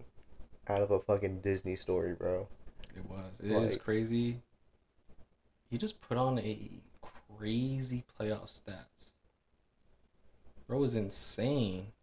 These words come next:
Speaker 1: Unfathomable, bro.
Speaker 2: I
Speaker 1: Like
Speaker 2: think he almost tr-, averaged a triple-double. Like, that dude's a
Speaker 1: He's a dog. And if he wanted to go for forty, easy. Easy forty ball.
Speaker 2: And it's crazy 'cause when he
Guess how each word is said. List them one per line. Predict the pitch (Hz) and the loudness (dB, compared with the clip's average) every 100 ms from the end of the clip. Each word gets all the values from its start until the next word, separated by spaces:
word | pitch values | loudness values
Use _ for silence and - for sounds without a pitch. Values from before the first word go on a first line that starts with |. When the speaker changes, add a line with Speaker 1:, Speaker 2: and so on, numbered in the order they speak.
| - | -2
Speaker 1:
Unfathomable, | 113 - 87 107 104 101 95 95 98 | -2 -2 -2 -2 0 0 2 2 2
bro. | 95 101 101 | 2 0 0
Speaker 2:
I | |
Speaker 1:
Like | 104 | 4
Speaker 2:
think | 131 | 4
he | 131 | 6
almost | 123 120 - | 4 2 0
tr-, | - | 2
averaged | 110 120 120 | 4 4 4
a | 113 | 0
triple-double. | - 117 101 95 113 120 123 | -2 -6 -6 0 2 2 2
Like, | 110 104 | 0 0
that | 107 | -4
dude's | 151 135 | -2 -4
a | 107 - - - _ _ _ _ _ _ - | -6 -10 -18 -20 _ _ _ _ _ _ -12
Speaker 1:
He's | - 135 | 0 4
a | 98 | 4
dog. | 98 98 92 92 | 6 6 6 4
And | 101 | 4
if | 107 165 | 4 4
he | |
wanted | 135 135 143 | 4 6 6
to | |
go | 135 147 | 6 6
for | 123 | 4
forty, | - 120 139 147 - | 4 4 4 2 0
easy. | 120 127 101 90 - - - | 4 4 4 -2 -4 -8 0
Easy | 156 131 | 2 2
forty | 113 113 110 | 2 4 4
ball. | 98 101 - - | 4 0 -6 -2
Speaker 2:
And | 127 | 2
it's | 131 | 4
crazy | 151 160 156 | 8 8 8
'cause | 135 | 4
when | 107 | 4
he | 127 | 4